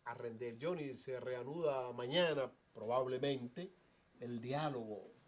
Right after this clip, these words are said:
para buscar solución a la crisis venezolana. Recuerda que la última sesión se dijo que el veintisiete de septiembre estaban convocados los mismos actores, incorporando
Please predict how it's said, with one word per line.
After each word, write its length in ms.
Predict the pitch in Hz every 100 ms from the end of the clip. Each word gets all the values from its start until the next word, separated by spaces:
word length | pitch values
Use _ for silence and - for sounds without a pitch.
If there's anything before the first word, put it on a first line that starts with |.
| - - - - _ _ - - - - -
para 200 | 123 120
buscar 520 | 120 113 - 131 135
solución 720 | - 123 113 - 120 123 120 -
a 80 | 123
la 100 | 110 - -
crisis 680 | 131 135 - 107 - - - - - - - 107
venezolana. 580 | 107 - 113 110 113 110
Recuerda 420 | 110 123 143 143
que 60 | 131
la 80 |
última 340 | 123 127 127 123
sesión 500 | 143 - 190 175 170 - - - -
se 160 | -
dijo 240 | 113 131 127
que 60 |
el 80 | 120
veintisiete 880 | 113 107 113 - - 147 147 180 190
de 120 | 127
septiembre 640 | 117 - - 143 139 131 110
estaban 400 | - 120 117 107
convocados 680 | 107 110 107 143 127 120 - - - - - - -
los 180 | 104 -
mismos 560 | 120 135 135 123 113 -
actores, 920 | 147 - - 185 160 143 - - - - - - - - -
incorporando 1000 | 170 165 - 143 - 139 151 139 123 120